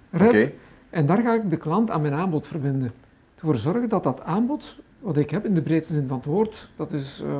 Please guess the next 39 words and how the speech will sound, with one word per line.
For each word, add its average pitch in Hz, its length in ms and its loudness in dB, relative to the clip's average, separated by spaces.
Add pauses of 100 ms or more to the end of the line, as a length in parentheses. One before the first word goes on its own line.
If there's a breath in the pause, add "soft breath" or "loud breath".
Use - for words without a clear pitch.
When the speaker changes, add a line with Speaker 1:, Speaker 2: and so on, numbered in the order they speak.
(180)
Speaker 1:
service, 175 640 -2
producten, 185 580 2
Speaker 2:
Oké. 190 220 6
Speaker 1:
dienstverlening 185 580 0
Speaker 2:
Ja. 101 80 4
Speaker 1:
en 117 60 6
zo 160 80 -2
verder. 175 360 -2 (880 loud breath)
Dan 208 140 4
ga 208 120 6
ik 190 120 4
die 160 100 4
persoon 185 520 0 (420)
eigenlijk 180 320 -4
enthousiast 165 480 -6
maken 226 380 -2
om 170 160 -4
met 151 160 -2
mijn 151 400 -2
aanbod 240 380 -2
in 196 120 2
zee 143 200 -2
te 147 80 -6
gaan. 135 280 -6 (540 loud breath)
En 165 100 0
de 135 100 0
derde 208 320 2
is, 220 100 0
ik 214 80 -8
moet 180 120 -2
de 156 100 -2
deal 175 240 2
rondkrijgen, 139 420 -2
dat 143 160 -4
is 143 140 -6
de 156 200 0
D 156 40 -4
van 156 160 -4
Red. 127 300 -6